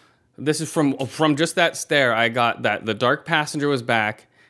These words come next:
He wasn't going by a code anymore, and he wasn't, and he didn't have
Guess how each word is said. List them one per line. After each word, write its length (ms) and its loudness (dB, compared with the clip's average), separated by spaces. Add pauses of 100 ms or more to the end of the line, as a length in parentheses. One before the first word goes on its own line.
He 160 -6
wasn't 400 0
going 280 2
by 140 2
a 80 2
code 340 0
anymore, 640 -2 (400)
and 220 -2
he 140 0
wasn't, 640 0
and 160 0
he 80 0
didn't 260 -2
have 180 0